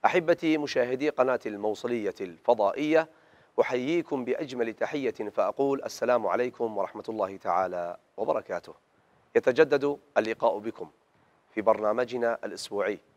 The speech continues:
محراب موصلي، هذا البرنامج الذي نتجول فيه في مدينة الموصل في مساجدها.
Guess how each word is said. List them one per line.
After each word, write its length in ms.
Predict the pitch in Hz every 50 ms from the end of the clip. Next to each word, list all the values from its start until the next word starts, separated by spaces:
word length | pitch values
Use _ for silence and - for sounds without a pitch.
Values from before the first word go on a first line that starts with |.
| _ _ _ _ _ _ -
محراب 580 | 101 - - 117 127 123 113 107 110 107 110 117 _ _ _ _ _ _ -
موصلي، 440 | - 98 92 - - 104 98 90 80 - - - - _ _ _ _ _ _ _ - -
هذا 120 | 170 170
البرنامج 600 | 156 131 135 127 135 151 147 143 147 135 - - - _ _ _ _ -
الذي 400 | 127 127 127 123 123 143 143 - _ _ _ _ _ -
نتجول 520 | 110 - - 113 127 135 131 120 113 110 101
فيه 380 | - 127 117 107 120 120 120 _ _ _ _ _ _ _
في 120 | - 117
مدينة 380 | 110 107 107 104 117 113 113 110 - _ -
الموصل 540 | 104 104 104 117 117 113 - - 131 123 113 - _ _ _ _ _ _
في 160 | - 160 156
مساجدها. 760 | 143 123 - - 98 95 95 110 101 98 87 - 82 78 -